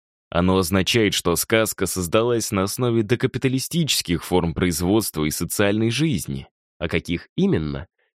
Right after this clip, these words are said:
это и должно быть исследовано. Вспомним, что именно такого рода несоответствие позволило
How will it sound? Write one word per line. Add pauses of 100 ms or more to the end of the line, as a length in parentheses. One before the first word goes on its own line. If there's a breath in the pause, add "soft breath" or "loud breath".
(100)
это
и
должно
быть
исследовано. (540)
Вспомним,
что
именно
такого
рода
несоответствие
позволило